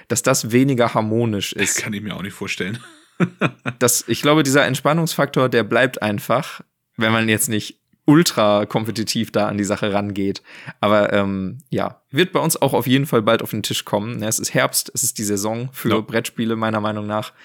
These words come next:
Speaker 1: Ähm, das testen wir natürlich auch noch, aber in dieser Folge ist das erstmal raus. <laughs>
Speaker 2: Ja, definitiv bei uns auch noch nicht auf den Tisch gekommen, leider, aber das kriegen wir irgendwann noch hin.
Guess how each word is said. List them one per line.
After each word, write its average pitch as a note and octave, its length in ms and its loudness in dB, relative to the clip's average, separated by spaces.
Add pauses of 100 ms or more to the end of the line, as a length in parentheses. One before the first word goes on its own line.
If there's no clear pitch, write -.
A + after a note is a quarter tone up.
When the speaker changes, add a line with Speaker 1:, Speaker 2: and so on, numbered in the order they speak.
(420)
Speaker 1:
Ähm, G2 420 0
das - 140 -4
testen - 320 -2
wir F#2+ 80 -2
natürlich F#2+ 420 -4
auch C3+ 200 2
noch, C3 240 0
aber A2 180 2
in A2+ 120 -4
dieser A#2+ 200 2
Folge A2 340 2
ist A#2 160 0
das - 100 -2
erstmal - 260 -6
raus. - 400 -8 (500)
<laughs> - 340 -10
Speaker 2:
Ja, A2+ 140 -4 (160)
definitiv G2+ 520 -6
bei F#2 80 -4
uns F2 200 -6
auch G#2 180 -6
noch G2 180 -6
nicht G#2 220 -4
auf F#2+ 100 -8
den F#2 140 -8
Tisch - 180 -8
gekommen, F#2 300 -6
leider, F#2 380 -6
aber G2 180 -8
das - 220 -12
kriegen G2 300 -12
wir G#2 100 -12
irgendwann A2+ 280 -12
noch - 160 -14
hin. - 160 -16